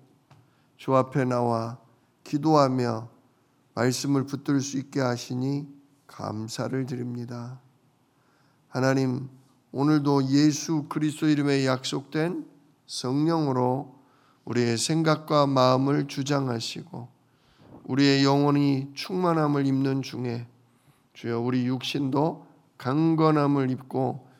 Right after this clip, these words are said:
우리 삶이 오늘도 하나님의 귀하신 뜻 가운데 들어가기를 원합니다. 오늘도 우리를 가르치시고,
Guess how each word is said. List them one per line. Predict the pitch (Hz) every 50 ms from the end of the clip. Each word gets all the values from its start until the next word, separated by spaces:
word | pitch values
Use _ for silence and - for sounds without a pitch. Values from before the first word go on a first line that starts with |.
| _ _ _ _ _ -
우리 | - 127 139 143 143 139
삶이 | 139 139 - 151 143 143 143 139 143 147 147 143 143 139 139 143 - - _ _ _ _ _ _ _ _
오늘도 | 123 120 123 123 127 135
하나님의 | 127 123 131 135 139 139 139 139 139 139 139 131 135
귀하신 | - 139 131 131 127 127 - 131 131 123 131
뜻 | 160 151 160
가운데 | - 151 147 135 131 135 131 127 127 127
들어가기를 | - 131 127 131 127 123 131 127 123 127 131 127 139 160 180 - 311 - - _ _ _ _ _ _ _ _
원합니다. | - 113 113 113 117 117 117 120 117 117 110 110 110 110 110 110 127 - - _ _ _ _ _ _ _ _ _ _ _ _ _ _ _ _ _ -
오늘도 | - 113 113 117 117 117 117
우리를 | 123 127 135 131 139 139
가르치시고, | - 131 127 127 151 135 - - 151 139 - - 127 - - 117 113 110 117 123